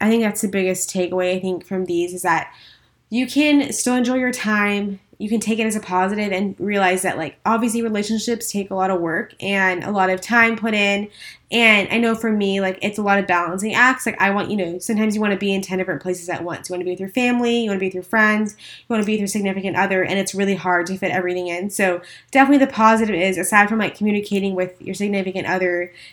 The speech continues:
you know, via FaceTime or call, whatever, you're pretty much free to do your work, to hang out with your friends. Your schedule's pretty much empty. And I think that it's an easy way to get wrapped up in feeling lonely, but you have to realize that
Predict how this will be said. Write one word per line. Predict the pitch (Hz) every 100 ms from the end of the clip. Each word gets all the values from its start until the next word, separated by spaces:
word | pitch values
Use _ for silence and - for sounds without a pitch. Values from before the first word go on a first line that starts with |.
| _
you | 208
know, | 180
via | 170 196
FaceTime | 175 202 196 - 196 185
or | 165
call, | 170 196 185
whatever, | 180 190 175
you're | 170 202
pretty | 233 240
much | 214 -
free | - 208 208 185
to | 180
do | 175
your | 170 170
work, | 180 269 262 247 240 -
to | - 196
hang | 202 190
out |
with | 185
your | 208
friends. | 202 220 214 208 - - - 254
Your |
schedule's | 240 247 233 240
pretty | 240 240
much | 214
empty. | - 185 190 185 180
And | - 185 185 185 - -
I | 214
think | 214 233
that | 226 208
it's | 226
an | 240
easy | 180 233 247
way | 214 202 202
to | 196
get | 196 185 - _
wrapped | - 208 202 208
up |
in | 202 196
feeling | 208 208 202
lonely, | 196 202 202 190 185
but | 202 196
you | 220
have | 226 247 247
to |
realize | 220 214 214 202
that | 196 185 185